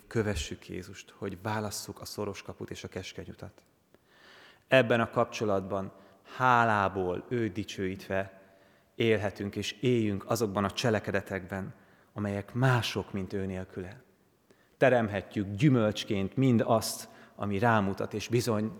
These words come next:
nemet mondunk bizonyos dolgokra, amit nem mondanak nemet azok, akik a szoros, akik a széles úton járnak.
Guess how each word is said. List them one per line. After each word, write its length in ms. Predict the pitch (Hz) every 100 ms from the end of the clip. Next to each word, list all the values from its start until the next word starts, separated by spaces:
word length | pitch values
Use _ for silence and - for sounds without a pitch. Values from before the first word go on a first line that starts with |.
| - -
nemet 300 | 120 113 117
mondunk 320 | 117 107 110
bizonyos 420 | 113 107 104 104
dolgokra, 580 | 117 110 113 - 110 -
amit 360 | 113 113 120
nem 180 | 131 170
mondanak 480 | 165 127 104 101 98
nemet 240 | 120 107
azok, 280 | 117 107 104
akik 200 | 107 -
a 60 | 104
szoros, 400 | - 113 107 -
akik 320 | - 110 113 104
a 40 |
széles 420 | - 113 101 -
úton 300 | 95 92 95
járnak. 460 | 95 92 98 -